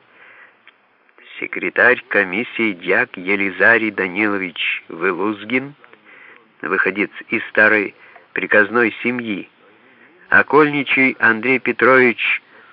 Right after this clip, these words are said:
Клешнин своей карьерой был обязан Годунову, к тому же, по сведению некоторых летописцев,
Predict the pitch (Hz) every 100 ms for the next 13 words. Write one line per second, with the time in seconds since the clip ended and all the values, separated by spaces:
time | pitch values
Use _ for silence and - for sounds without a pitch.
0 | - - 101 98 - - 95 127 170 131
1 | - _ _ _ _ _ - - 90 95
2 | 101 98 104 92 87 80 117 135 120 98
3 | 98 92 101 107 107 98 101 104 117 147
4 | 143 92 - - - 90 92 92 92 87
5 | - - - - - - - 107 110 101
6 | 92 92 - - 95 90 - - 80 90
7 | - 160 - - 139 -